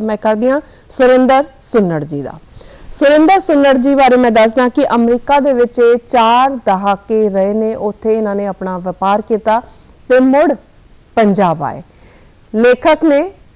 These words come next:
ਲਗਭਗ ਇਹਨਾਂ ਨੇ ਬਾਰਾਂ ਕਿਤਾਬਾਂ ਪੰਜਾਬੀ ਭਾਸ਼ਾ ਦੇ ਵਿੱਚ ਲਿਖੀਆਂ ਨੇ, ਦੋ ਅੰਗਰੇਜ਼ੀ ਦੀ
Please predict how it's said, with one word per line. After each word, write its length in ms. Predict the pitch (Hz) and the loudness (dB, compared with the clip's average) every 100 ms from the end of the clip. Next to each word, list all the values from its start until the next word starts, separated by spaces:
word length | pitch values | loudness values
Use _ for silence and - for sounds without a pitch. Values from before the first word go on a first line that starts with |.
| _ 220 | _ -2
ਲਗਭਗ 400 | 247 233 294 277 | 0 2 0 2
ਇਹਨਾਂ 220 | 277 285 | 0 0
ਨੇ 120 | 285 | 0
ਬਾਰਾਂ 520 | 254 208 202 220 240 262 - | 0 0 2 2 0 -2 -4
ਕਿਤਾਬਾਂ 640 | 220 196 185 202 240 196 - - | -4 -2 -2 0 0 -2 -8 -8
ਪੰਜਾਬੀ 440 | 220 208 208 190 220 | -2 0 2 0 0
ਭਾਸ਼ਾ 340 | 233 196 196 | 0 -2 -2
ਦੇ 120 | 185 180 | -4 -4
ਵਿੱਚ 280 | 185 - 190 | -6 -6 -6
ਲਿਖੀਆਂ 420 | 190 - 240 233 | -6 -4 -4 -2
ਨੇ, 200 | 254 277 | -2 -4
ਦੋ 240 | 196 220 233 254 | -2 0 2 2
ਅੰਗਰੇਜ਼ੀ 640 | 226 202 202 202 190 254 247 | -2 -2 0 0 0 -4 -2
ਦੀ 220 | 220 | -2